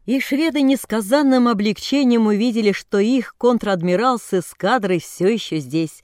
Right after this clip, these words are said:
Анкерштерн, пребывающий в счастливом неведении, поторопился поднять заготовленный заранее сигнал «Поздравляю славной победой!»,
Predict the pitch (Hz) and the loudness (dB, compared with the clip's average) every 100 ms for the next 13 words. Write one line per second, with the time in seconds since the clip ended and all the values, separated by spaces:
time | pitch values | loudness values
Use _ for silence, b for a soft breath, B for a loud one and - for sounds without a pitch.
0 | b b b b b b - 269 269 269 | b b b b b b -2 0 2 0
1 | 226 - - 320 277 196 202 226 262 - | 0 -6 -4 -2 0 0 2 2 2 0
2 | 220 - - - 220 262 233 208 190 214 | -4 -2 -6 -4 -2 0 0 0 0 -2
3 | 285 214 160 147 B B B B - 202 | -2 -4 -8 -10 B B B B -6 -2
4 | 269 294 320 - 262 240 208 220 277 185 | 0 0 -2 0 -2 0 2 2 2 0
5 | 220 214 - 254 233 226 202 190 208 247 | -2 0 0 0 0 0 -2 -2 -2 0
6 | 226 185 208 185 202 247 196 - 190 156 | -2 -4 -6 -2 0 0 0 -2 -4 -4
7 | 170 208 180 196 226 208 - - 160 214 | -6 -4 -2 -2 -2 -2 -4 -4 -2 0
8 | 202 208 185 196 233 202 165 156 | -2 -4 -2 0 2 2 -2 -4